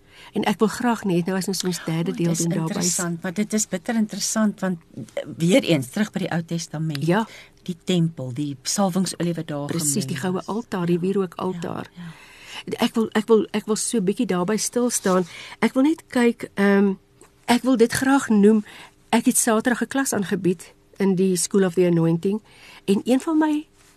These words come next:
Speaker 1: kosbare, eh, studente maak 'n baie interessante aanname, maar ek moet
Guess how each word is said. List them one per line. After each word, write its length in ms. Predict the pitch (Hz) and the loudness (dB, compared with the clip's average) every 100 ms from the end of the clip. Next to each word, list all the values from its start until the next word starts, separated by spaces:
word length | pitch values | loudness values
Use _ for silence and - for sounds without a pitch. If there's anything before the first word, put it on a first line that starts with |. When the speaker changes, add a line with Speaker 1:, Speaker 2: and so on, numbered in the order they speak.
| _ _ _ | _ _ _
Speaker 1:
kosbare, 840 | - 294 262 - 190 170 160 - 170 - _ _ _ _ - | 0 2 2 -2 -4 -2 -2 -4 -8 -10 _ _ _ _ -8
eh, 120 | 165 | -6
studente 760 | - 233 165 190 233 233 - - _ - - - | -2 -2 2 2 2 -2 -8 -10 _ -20 -20 -4
maak 380 | 190 202 220 - - - _ _ _ _ _ _ - | 0 2 2 0 -10 -20 _ _ _ _ _ _ -4
'n 280 | 220 214 190 - | -2 0 -4 -4
baie 320 | 202 247 285 | 2 4 4
interessante 720 | 240 220 214 - 202 180 202 - | 4 0 -2 -2 -2 0 -2 0
aanname, 520 | 196 196 180 156 - | 2 4 2 0 0
maar 160 | 190 - | 0 0
ek 200 | 262 - | 0 2
moet 120 | 302 | 2